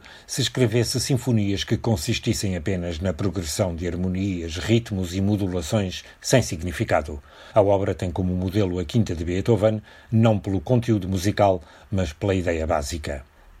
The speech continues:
Na estreia, em São Petersburgo, a obra teve melhor acolhimento e, fora da Rússia, foi-se sensível ao profundo caráter russo da peça. Em mil oitocentos e noventa,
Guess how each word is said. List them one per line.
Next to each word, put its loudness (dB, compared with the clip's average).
Na 6
estreia, 0
em 4
São 4
Petersburgo, -2
a 6
obra 6
teve 0
melhor 4
acolhimento -2
e, 0
fora 0
da 4
Rússia, -2
foi-se -2
sensível -2
ao 6
profundo 0
caráter 0
russo -6
da -2
peça. -4
Em 2
mil 4
oitocentos 2
e 0
noventa, 2